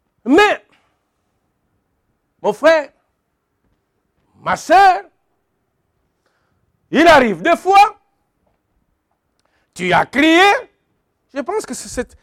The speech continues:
c'est, c'est, c'est de là que partit, euh, euh,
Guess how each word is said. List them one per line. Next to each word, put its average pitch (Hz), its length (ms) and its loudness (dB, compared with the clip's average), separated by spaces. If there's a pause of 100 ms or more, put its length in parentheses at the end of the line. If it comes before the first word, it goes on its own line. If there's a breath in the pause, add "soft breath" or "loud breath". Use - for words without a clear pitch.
(160)
c'est, - 200 -18
c'est, - 180 -20 (200)
c'est 240 160 -2
de 247 100 0
là 302 200 -4
que 247 140 -6
partit, 226 500 -6
euh, 170 320 -2 (340)
euh, 156 340 -8